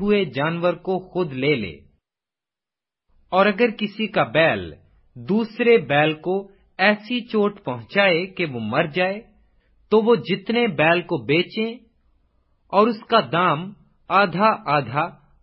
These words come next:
آپس میں بانٹ لیں، اور اس مرے ہوئے بیل کو بھی ایسے ہی بانٹ لیں۔ اور اگر معلوم ہو جائے کہ اس بیل کو پہلے سے سینگ مارنے کی عادت تھی اور اس کے مالک نے اسے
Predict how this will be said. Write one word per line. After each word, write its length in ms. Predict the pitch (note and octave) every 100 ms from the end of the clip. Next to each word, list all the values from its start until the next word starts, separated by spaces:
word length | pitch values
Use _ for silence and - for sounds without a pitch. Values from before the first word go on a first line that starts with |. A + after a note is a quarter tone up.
| -
آپس 460 | E3 F3+ G#3 G3+ G3+
میں 100 | A3
بانٹ 400 | C#3 E3+ D3 B2+
لیں، 260 | G#2+ D#2+ D2 _ _ _ _ _ _ _ _
اور 180 | C#3 D#3+
اس 240 | F3+ F#3
مرے 340 | C#3 C#3+ F#3+ G3+
ہوئے 300 | D3+ F#3+ F3+
بیل 320 | A2+ C3 D3+
کو 220 | D3 D#3
بھی 280 | A#2 D3+ G3+ - _ _ _
ایسے 340 | D3+ D#3 -
ہی 220 | F3+ D3+ G3+
بانٹ 380 | C#3+ D#3+ D3+
لیں۔ 200 | A2+ G2 D2+ - _ _ _ _ _ _ _ _ _
اور 180 | C#3+ E3
اگر 220 | G3+ G#3+
معلوم 540 | F#3+ B2+ C3 E3+ G#3+ D#3+
ہو 140 | E3+
جائے 320 | C3 C#3 F#3+ G#3 _ _ _ _ _
کہ 80 | F#3 -
اس 140 | F#3+ -
بیل 340 | C#3+ E3+ F#3+ G3
کو 180 | G3
پہلے 460 | G3+ D#3 D3 F3 G3
سے 200 | G3 G#3
سینگ 480 | G3+ - F#3+ G#3 D#3+
مارنے 400 | C#3+ C#3+ C#3 D#3
کی 180 | D3 B2
عادت 400 | A#2+ A#2+ A#2 -
تھی 220 | - G3 B3 _ _ _ _ _ _ _ -
اور 160 | F3+
اس 160 | A3+ G#3+
کے 100 | -
مالک 500 | G#3+ D3 E3 G3+ G3
نے 200 | G3 G3+ G#3 - _ _
اسے 280 | E3 F3+